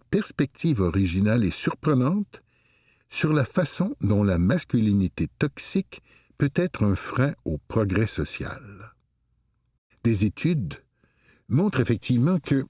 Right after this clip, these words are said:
les hommes sont souvent plus réticents à adopter des comportements écologiques tels que l'acquisition d'une voiture électrique ou les déplacements à vélo, en partie parce que ces comportements sont perçus comme moins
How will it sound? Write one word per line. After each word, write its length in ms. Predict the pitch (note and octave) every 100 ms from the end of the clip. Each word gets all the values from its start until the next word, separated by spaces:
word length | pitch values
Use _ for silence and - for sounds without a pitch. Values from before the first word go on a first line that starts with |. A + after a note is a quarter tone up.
| _ _ _ _ _ -
les 280 | D3 C#3 D3+
hommes 220 | B3 A#3+
sont 180 | A2 G2
souvent 340 | - A2+ C#3
plus 220 | - G2
réticents 600 | F2 B2+ - G#2+ - C#3 - - - -
à 160 | A2 -
adopter 440 | C#3 C3+ - - D3
des 120 | G#2
comportements 680 | - A#2+ B2+ - A#2+ B2 E3+
écologiques 720 | - - F#2+ D#2+ - - - -
tels 260 | A2+ G#2
que 340 | - F2+ D#2 - - _ _
l'acquisition 720 | F2+ F#2 - G2 F#2+ - A2 G2+
d'une 200 | F2 E2
voiture 340 | F2 - F2
électrique 640 | F2 G2+ - A2 F#2 - -
ou 80 | E2
les 140 | D#2
déplacements 640 | D#2+ D#2 F#2+ - F#2 D#2+
à 60 | D#2+
vélo, 420 | A#2+ A#2 E2+ - - - - _
en 140 | D3 -
partie 640 | G2 - - G#2+ D#3+ G3 _ _ _
parce 180 | - A#2
que 140 | - C3
ces 160 | G#2
comportements 640 | - A#2 - A#2+ B2+ C3+ D3+
sont 160 | G#2+
perçus 440 | - G2 - - -
comme 280 | - G2+ G2+ -
moins 480 | G2 G2+ G#2+ A#2